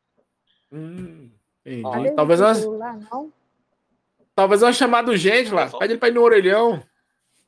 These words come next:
Speaker 2: Ah, é? Mas ele existe o leirão em Sete Lagoas?
Speaker 1: Caralho, velho, vocês acreditam? Eu não sei se vocês
Speaker 3: Cara.
Speaker 1: lembram disso.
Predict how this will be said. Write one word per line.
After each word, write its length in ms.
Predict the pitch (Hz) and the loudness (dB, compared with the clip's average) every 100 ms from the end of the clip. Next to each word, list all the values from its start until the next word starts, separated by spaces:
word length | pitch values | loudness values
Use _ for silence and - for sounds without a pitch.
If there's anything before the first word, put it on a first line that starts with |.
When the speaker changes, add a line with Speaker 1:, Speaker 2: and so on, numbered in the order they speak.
| _ _ _ _ _ _ _ - _ _ _ - | _ _ _ _ _ _ _ -20 _ _ _ -14
Speaker 2:
Ah, 140 | 247 | -10
é? 40 | 226 143 - 202 233 - - _ _ _ _ - | -8 -10 -14 -18 -20 -20 -20 _ _ _ _ -12
Mas 140 | 269 | -10
ele 180 | 302 277 | -10 -12
existe 280 | 220 226 247 | -12 -10 -10
o 40 | |
leirão 460 | 208 175 170 226 254 - | -8 -8 -10 -12 -16 -16
em 100 | 180 | -14
Sete 260 | 170 156 | -14 -16
Lagoas? 500 | 165 143 147 202 262 190 _ _ _ _ _ _ _ _ - | -18 -18 -14 -14 -14 -16 _ _ _ _ _ _ _ _ -6
Speaker 1:
Caralho, 480 | 196 180 190 208 | -2 0 2 2
velho, 160 | 170 165 | 0 -2
vocês 160 | 170 180 | -4 -4
acreditam? 540 | 196 220 160 208 262 | 0 -2 -2 -4 0
Eu 60 | 226 | 0
não 100 | 214 | 0
sei 140 | 233 | -4
se 40 | 254 | -2
vocês 100 | 339 | -2
Speaker 3:
Cara. 80 | 226 | 0
Speaker 1:
lembram 340 | 226 226 226 190 | 0 2 0 -2
disso. 600 | 165 196 220 190 143 | -6 -4 -6 -8 -12